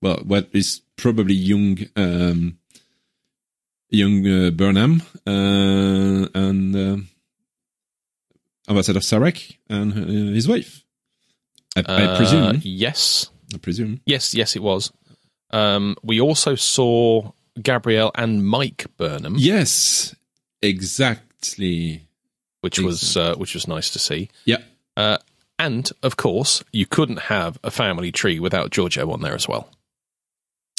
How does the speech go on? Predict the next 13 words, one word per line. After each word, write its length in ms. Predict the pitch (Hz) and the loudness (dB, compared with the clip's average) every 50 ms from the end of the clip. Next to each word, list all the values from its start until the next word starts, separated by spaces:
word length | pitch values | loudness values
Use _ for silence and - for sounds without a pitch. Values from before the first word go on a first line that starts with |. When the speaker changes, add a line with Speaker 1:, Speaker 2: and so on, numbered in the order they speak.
| - - - | -14 -6 -4
Speaker 1:
It, 380 | 113 - - - 87 80 - 190 - | -4 -4 -4 -8 -8 -6 -4 -4 -4
absolutely. 460 | - - 95 78 60 - - 82 - - _ | -4 -6 -6 -6 -6 -8 -8 -8 -8 -6 _
Yeah. 140 | - 110 104 - - _ _ _ _ _ _ | -2 -2 -2 -2 -6 _ _ _ _ _ _
Speaker 2:
Hmm. 160 | - - - - - _ _ _ _ - | -10 -10 -10 -10 -16 _ _ _ _ 0
Speaker 1:
Yeah. 460 | 113 123 135 147 127 101 98 80 - - | 2 4 4 4 4 4 2 2 0 0
Um, 380 | - 104 92 90 92 90 87 - _ _ _ _ _ _ _ _ _ _ _ _ _ _ _ _ _ | 2 2 4 4 2 2 0 -4 _ _ _ _ _ _ _ _ _ _ _ _ _ _ _ _ _
Burnham, 500 | - 117 117 113 107 104 104 95 - - - - _ _ _ _ _ - | 0 2 4 4 4 4 2 2 -2 -6 -18 -20 _ _ _ _ _ 0
I 60 | 120 | 2
don't 140 | 135 175 165 | 4 4 4
know 60 | 131 | 4
if 120 | 107 95 | 2 2
she 380 | - - - 110 101 92 - - - _ _ _ _ _ _ _ - | 2 2 2 2 2 0 -4 -8 -14 _ _ _ _ _ _ _ 0
considered, 480 | - 113 107 - - 98 95 92 87 | 2 2 4 4 2 2 2 2 0